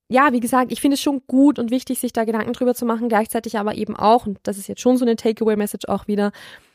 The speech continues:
das Ganze auch organisch entstehen zu lassen, sich nicht so einen Druck zu machen, weil woher willst du wissen, welche Positionierung du einnehmen willst oder welche, wie du dich positionieren möchtest, wenn du noch gar keine Praxiserfahrung hast? Also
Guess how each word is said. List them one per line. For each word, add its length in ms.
das 120
Ganze 320
auch 100
organisch 540
entstehen 420
zu 100
lassen, 280
sich 180
nicht 140
so 100
einen 140
Druck 260
zu 100
machen, 240
weil 160
woher 300
willst 300
du 100
wissen, 300
welche 240
Positionierung 680
du 60
einnehmen 560
willst 320
oder 140
welche, 260
wie 160
du 100
dich 160
positionieren 680
möchtest, 480
wenn 260
du 360
noch 280
gar 260
keine 240
Praxiserfahrung 880
hast? 340
Also 340